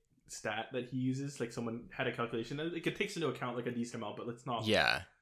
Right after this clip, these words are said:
Speaker 1: I'm not saying that it
Speaker 2: Yeah,
Speaker 1: was,
Speaker 2: it's
Speaker 1: like,
Speaker 2: not a perfect
Speaker 1: objectively, yeah.
Speaker 2: science. Yeah.
Speaker 1: It's
Speaker 2: But
Speaker 1: kinda
Speaker 2: it's
Speaker 1: like P R. Like, it's a pretty good indicator. So it's like, I'm not trying to discredit the Lakers. I mean,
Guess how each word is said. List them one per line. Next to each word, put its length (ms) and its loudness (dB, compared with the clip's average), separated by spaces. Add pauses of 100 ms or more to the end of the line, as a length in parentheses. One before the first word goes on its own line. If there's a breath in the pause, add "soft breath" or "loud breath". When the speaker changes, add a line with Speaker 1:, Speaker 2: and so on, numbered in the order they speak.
(100)
Speaker 1:
I'm 100 2
not 180 8
saying 280 10
that 120 8
it 60 12
Speaker 2:
Yeah, 200 12
Speaker 1:
was, 20 10
Speaker 2:
it's 100 8
Speaker 1:
like, 80 12
Speaker 2:
not 80 10
a 60 12
perfect 220 8
Speaker 1:
objectively, 240 10
yeah. 60 8
Speaker 2:
science. 480 2
Yeah. 340 4 (360)
Speaker 1:
It's 80 0
Speaker 2:
But 80 12
Speaker 1:
kinda 160 12
Speaker 2:
it's 120 10
Speaker 1:
like 40 2
P 160 8
R. 160 10
Like, 100 8
it's 120 2
a 40 -10
pretty 240 6
good 120 6
indicator. 580 4
So 180 0
it's 120 -2
like, 120 2
I'm 80 2
not 240 2
trying 140 2
to 100 2
discredit 460 2
the 80 0
Lakers. 460 -2
I 40 -4
mean, 320 -6